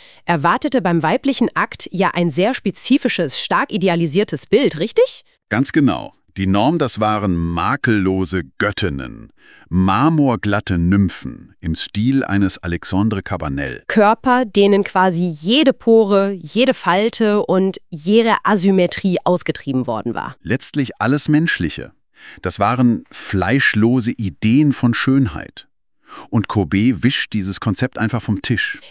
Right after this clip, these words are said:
Speaker 1: Er modelliert Körper mit realem Volumen, mit sichtbarer Schwere.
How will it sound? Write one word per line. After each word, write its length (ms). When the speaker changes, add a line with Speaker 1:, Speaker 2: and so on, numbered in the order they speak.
Speaker 1:
Er 240
modelliert 540
Körper 400
mit 260
realem 500
Volumen, 400
mit 160
sichtbarer 520
Schwere. 540